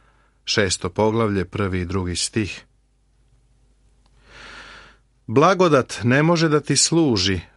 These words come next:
kao dozvola za greh, prijatelju. Ako nastaviš da živiš u grehu, to je zato što si grešnik koji nije spasen.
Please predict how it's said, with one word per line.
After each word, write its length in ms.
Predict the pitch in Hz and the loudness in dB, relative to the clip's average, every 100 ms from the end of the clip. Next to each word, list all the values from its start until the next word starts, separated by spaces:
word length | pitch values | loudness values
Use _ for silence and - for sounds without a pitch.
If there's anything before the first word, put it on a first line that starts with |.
| - | -4
kao 260 | 117 110 | 0 2
dozvola 480 | 101 120 110 107 107 | 2 0 0 -2 0
za 140 | 104 | -2
greh, 360 | 104 120 98 - | 0 0 -2 -6
prijatelju. 540 | - 87 78 - 85 85 - _ _ _ _ _ _ _ _ _ _ _ _ _ | -8 -8 -8 -8 -6 -8 -12 _ _ _ _ _ _ _ _ _ _ _ _ _
Ako 280 | - 104 104 | -4 -2 -2
nastaviš 760 | 98 117 123 - 139 135 - - | 0 0 -2 -2 -2 0 -2 -4
da 200 | 107 104 | -4 -4
živiš 460 | 95 113 113 98 - | -2 0 0 -2 -4
u 60 | |
grehu, 540 | 80 98 135 139 107 - _ _ _ _ _ _ _ | -4 -2 -2 -2 -4 -6 _ _ _ _ _ _ _
to 160 | - 175 | -2 0
je 100 | 120 | 0
zato 460 | 95 123 139 147 | 2 2 2 0
što 200 | 123 - | -2 -4
si 160 | 104 110 | -4 -4
grešnik 760 | 104 127 117 - 85 - - - _ _ - | -2 0 0 -4 -6 -8 -18 -20 _ _ -6
koji 220 | 104 98 | -2 0
nije 260 | 104 104 87 | 0 0 -2
spasen. 640 | - - 104 113 - 80 | -2 0 0 0 -4 -8